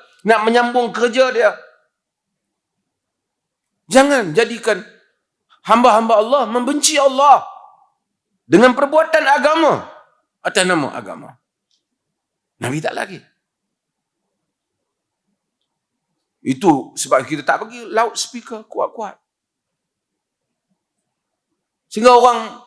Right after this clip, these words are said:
apabila non-Muslim dalam beberapa kejadian, mari ke masjid komplain. Oh, jadikan isu. Saya bukan. Kenapa kamu,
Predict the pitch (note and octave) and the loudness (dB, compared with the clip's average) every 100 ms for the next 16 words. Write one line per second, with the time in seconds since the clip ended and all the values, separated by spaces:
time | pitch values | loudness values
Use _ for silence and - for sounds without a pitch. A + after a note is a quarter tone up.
0 | _ _ _ - F#3+ G#3 A3+ A3 A3 A3 | _ _ _ -2 0 2 0 -2 -4 -4
1 | A3+ A#3 A3 F#3+ C#3 A#2 _ _ F#3 G#3 | -6 -2 0 0 -2 -12 _ _ -2 -2
2 | F#3 G3 F3+ F3+ F3 C#3+ B2 A#2 - _ | 0 -4 -6 -4 -2 -2 -4 -10 -18 _
3 | _ _ _ _ _ E3 G#3 A3+ G3+ G3+ | _ _ _ _ _ 2 4 2 -2 -2
4 | F#3 D#3 D#3 E3+ - F3 D#3 E3 D#3 G#2+ | -2 -6 -8 -10 -4 -4 -4 -6 -6 -6
5 | F2 _ _ _ _ _ _ _ _ _ | -12 _ _ _ _ _ _ _ _ _
6 | - D#3+ C3+ A2 C#3 C3+ A#2+ A2 G#2+ A2 | 0 2 2 0 -2 -4 -6 -12 -12 -14
7 | - E2 - G3+ C#4+ - - G#3+ B2 G2 | -14 -14 0 4 4 2 -2 -2 -2 -10
8 | - _ _ _ _ _ - F#3 A#3 A#3+ | -20 _ _ _ _ _ -4 2 2 2
9 | B3 A#3+ A3+ A3 G#3+ G3 F#3 | 0 0 -4 -4 -6 -8 -12